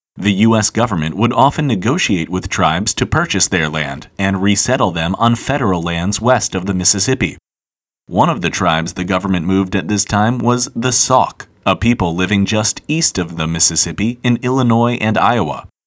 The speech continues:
But one member of that tribe, a man named Black Hawk, would not go quietly. He believed the U S government had cheated his people out of their land,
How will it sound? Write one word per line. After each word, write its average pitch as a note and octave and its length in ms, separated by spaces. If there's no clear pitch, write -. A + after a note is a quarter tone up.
But F2+ 300
one G#2+ 300
member D#2+ 300
of D#2 160
that E2 180
tribe, F2+ 420
a A#2+ 80
man B2+ 320
named A2 360
Black B2 320
Hawk, E2 340
would A2+ 140
not A2+ 300
go F2 180
quietly. F2 560
He G2+ 160
believed F#2 560
the A2+ 80
U B2 240
S B2 160
government B2 420
had B2+ 200
cheated C3+ 380
his F2+ 180
people E2+ 400
out E2+ 140
of D#2+ 120
their D#2+ 160
land, F2 340